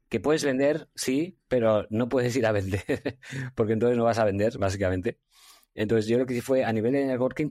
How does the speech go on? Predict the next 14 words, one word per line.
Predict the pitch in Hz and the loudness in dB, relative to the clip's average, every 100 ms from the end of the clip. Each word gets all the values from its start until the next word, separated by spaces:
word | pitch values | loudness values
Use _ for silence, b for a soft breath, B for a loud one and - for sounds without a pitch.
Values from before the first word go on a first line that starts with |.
| - | -2
rodearme | 117 110 117 104 | 0 2 2 0
de | 90 | -2
gente. | 98 85 78 | -4 -6 -8
Y | - | -4
te | 113 | 0
hablo | 117 | 2
de | 113 | 2
cosas | 107 110 | -2 -4
concretas. | 101 98 98 127 - _ _ _ _ _ _ _ | -6 -6 -2 -2 -2 _ _ _ _ _ _ _
Yo | 107 113 | -2 0
conocí | 113 107 - 117 120 | 2 -2 0 -2 0
a | 101 | 0
Mar | 107 101 | 2 2
Domínguez, | 101 101 120 127 | 0 0 -2 -2